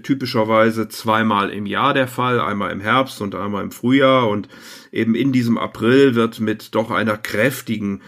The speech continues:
Steigerung gerechnet aufgrund der angezogenen Energiepreise. Und deswegen geht die Bank of England selbst von einer Inflation von sieben Komma zwei fünf Prozent im April aus. Und, äh, wie gesagt, vor dem Hintergrund und den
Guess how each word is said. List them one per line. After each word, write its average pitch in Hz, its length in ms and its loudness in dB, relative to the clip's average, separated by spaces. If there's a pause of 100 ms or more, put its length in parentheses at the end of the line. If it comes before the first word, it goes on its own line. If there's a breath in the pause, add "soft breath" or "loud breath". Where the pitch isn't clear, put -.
(140 loud breath)
Steigerung 104 840 -2
gerechnet 113 720 -2
aufgrund 104 520 -6
der 95 320 -2
angezogenen 101 960 -4 (260 loud breath)
Energiepreise. 113 1080 2
Und 107 220 -4
deswegen 113 360 -2
geht 117 180 -2
die 117 80 0
Bank 113 260 0
of 113 140 -2
England 113 380 0
selbst 127 440 2
von 110 200 -4
einer 104 340 -2
Inflation 110 640 -4
von 104 220 -4
sieben 127 400 -2
Komma 113 320 0
zwei 113 320 0
fünf 120 400 -2
Prozent 120 480 -4 (480 loud breath)
im 107 340 -2 (320 soft breath)
April 104 440 0
aus. 113 480 2
Und, 101 300 -4
äh, 95 120 -2
wie 110 100 -2
gesagt, 104 280 -2
vor 98 120 -4
dem 110 240 2
Hintergrund 107 640 0
und 131 200 -2
den 113 300 2